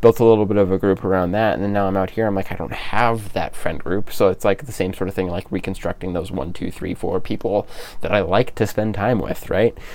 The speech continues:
And it's not about, I, I don't know, I just kinda became comfortable with the fact that, like, if someone has an issue with the fact that I have four friends, then they're not my friend.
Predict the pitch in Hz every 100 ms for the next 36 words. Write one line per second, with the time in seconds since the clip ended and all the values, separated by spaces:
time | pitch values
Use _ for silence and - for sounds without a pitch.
0 | - - - 98 - - - - - -
1 | - - 131 127 117 117 117 107 87 107
2 | - - - - - 123 101 113 87 78
3 | 120 123 - 131 104 - 110 104 107 101
4 | 87 82 - - 104 - 60 95 101 110
5 | 113 120 98 98 95 - 92 98 85 92
6 | 98 - 95 - 95 92 85 - 90 90
7 | 92 69 - - -